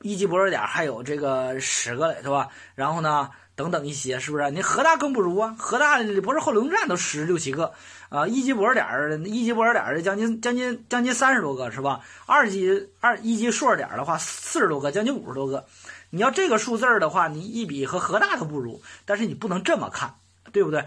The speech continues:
你河大有多少本科专业呀？是不是？河大有本科专业将近一百，一百六十多个吧，是吧？河大这么多本科专业，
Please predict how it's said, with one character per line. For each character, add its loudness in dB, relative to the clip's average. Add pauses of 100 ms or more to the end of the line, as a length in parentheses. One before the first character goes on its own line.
(240)
你 -4
河 4
大 6 (160)
有 4
多 6
少 8
本 0
科 2
专 4
业 2
呀？ -2
是 -2
不 2
是？ -6
河 0
大 6
有 2
本 0
科 2
专 2
业 2
将 0
近 4 (280)
一 -2
百， 4
一 -2
百 6
六 4
十 6
多 2
个 2
吧， 0
是 -8
吧？ -2 (340)
河 0
大 6
这 2
么 2
多 6
本 -4
科 -6
专 -2
业， -6